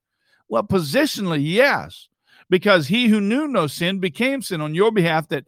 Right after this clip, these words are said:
we might become the righteousness of God in him. When God sees you as a one, as one who has put their faith in Christ,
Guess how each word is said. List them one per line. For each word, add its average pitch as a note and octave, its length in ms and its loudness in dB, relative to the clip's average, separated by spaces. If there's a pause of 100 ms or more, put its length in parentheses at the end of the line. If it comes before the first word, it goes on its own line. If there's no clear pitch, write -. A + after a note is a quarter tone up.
(220)
we B3 240 6
might A3 340 2
become C#4+ 540 2
the G#3+ 120 4
righteousness D#3+ 640 0
of D#3 140 -6
God C#3+ 240 0
in B2+ 80 -6
him. D3+ 160 -4
When D3 160 -6
God B3 380 2
sees C#3+ 440 -6
you G3+ 360 -2 (280)
as F3 240 2
a D#3 120 2
one, F#3 400 4
as E3 240 0
one G#3+ 240 0
who F#3+ 140 6
has C3+ 120 -2
put - 220 -8
their C3 100 -4
faith A3+ 560 0
in A2+ 160 -6
Christ, G3+ 640 2